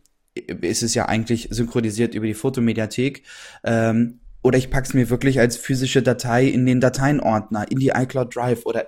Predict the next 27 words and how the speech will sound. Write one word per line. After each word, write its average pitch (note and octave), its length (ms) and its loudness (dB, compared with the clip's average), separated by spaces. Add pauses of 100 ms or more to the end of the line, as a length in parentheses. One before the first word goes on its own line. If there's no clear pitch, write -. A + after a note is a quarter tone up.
irgendwie D#3 480 6
sowas. A#2 540 0 (340)
Ja, A#2 300 -2 (320)
äh, A2 240 2
von A#2+ 240 2
daher, B2+ 400 4
ich C3 100 -4
finde C#3 240 4
diese B2+ 220 2
ganzen B2+ 320 0
Lösungen B2 340 2
mit, A#2+ 160 0
hey, C#3 340 -2 (100)
speicher B2 380 -2
doch A#2 140 -4
deine A#2 240 -2
ganzen A#2 320 -8
Daten A#2 320 -4
bei A2+ 80 -2
uns B2+ 280 -2
auf A2+ 100 -8
dem A2 160 -4
Rechner, A#2 500 -2 (460)
und A#2 320 -2
weiß F#2+ 240 -6
ich G2 100 -8
nicht. - 300 -8